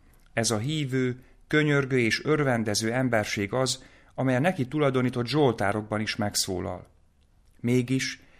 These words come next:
ha csak ezekről volna szó, Dávidnak nem volna helye a messiás születésének elbeszéléseiben. Dávid mindez, de ennél több. Udvari krónikákból ismert király,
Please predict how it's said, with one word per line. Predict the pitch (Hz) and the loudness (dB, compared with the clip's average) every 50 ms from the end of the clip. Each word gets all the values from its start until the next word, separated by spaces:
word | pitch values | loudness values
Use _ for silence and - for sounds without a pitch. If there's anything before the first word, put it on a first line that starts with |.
| - _ | -16 _
ha | - 135 127 | -4 -4 0
csak | - 170 156 151 | 2 0 0 2
ezekről | - 143 147 135 135 127 - - 123 117 | 2 0 2 2 0 0 -2 -2 -4 -2
volna | 113 117 113 110 113 107 | 0 0 0 0 0 0
szó, | 104 - - 120 120 127 127 127 - - - _ _ _ - | 0 -2 -2 -2 -2 -4 -6 -8 -14 -20 -20 _ _ _ -6
Dávidnak | - 131 156 156 143 139 135 127 131 123 127 | 0 4 4 4 4 2 0 0 0 -2 -2
nem | - 175 185 175 147 | -2 -2 -2 0 2
volna | 123 113 104 104 104 | 2 2 2 2 0
helye | 101 104 110 107 104 107 104 104 - - _ _ - | -2 -2 -2 -2 -2 -4 -6 -8 -10 -20 _ _ -6
a | 113 | -2
messiás | 113 143 160 147 - - 123 107 98 95 95 | 0 0 2 2 0 -2 0 0 0 2 2
születésének | - - 127 117 113 107 - - 101 - - - 98 98 95 - | 0 0 0 0 -2 -2 -2 -4 -4 -4 -4 -4 -4 -4 -4 -2
elbeszéléseiben. | 107 107 101 98 98 90 - - 95 90 90 92 95 - - 95 95 92 90 95 92 92 - - - - - _ _ _ - - - _ _ _ - _ _ _ - | 0 0 0 0 0 0 0 0 0 -2 -6 -6 -6 -6 -6 -4 -6 -4 -4 -6 -8 -8 -10 -16 -20 -20 -20 _ _ _ -20 -20 -20 _ _ _ -20 _ _ _ -8
Dávid | - 117 147 156 156 143 131 135 127 123 | -2 2 2 4 2 2 0 -2 -4 -2
mindez, | 143 135 151 160 160 147 135 131 127 123 120 - - - | -2 -2 0 0 0 0 0 2 2 2 0 -2 -2 -2
de | 110 120 120 | -2 0 0
ennél | 135 151 147 139 131 123 113 | 0 0 0 2 0 0 -2
több. | - - 104 92 90 - - - - _ _ _ _ - - - _ - - | -2 -2 -4 -4 -4 -8 -18 -20 -20 _ _ _ _ -20 -20 -20 _ -12 -6
Udvari | - 185 175 147 147 139 123 117 | -4 -2 0 2 2 2 2 0
krónikákból | - - 143 151 139 131 127 131 123 120 117 110 113 113 120 | 0 -2 0 2 2 2 2 2 2 2 2 2 0 -2 -2
ismert | 117 - - - 101 101 - - | -2 -4 -2 0 0 -2 -2 -4
király, | - 127 123 120 120 120 123 123 127 | -6 -4 -2 0 0 2 0 0 -2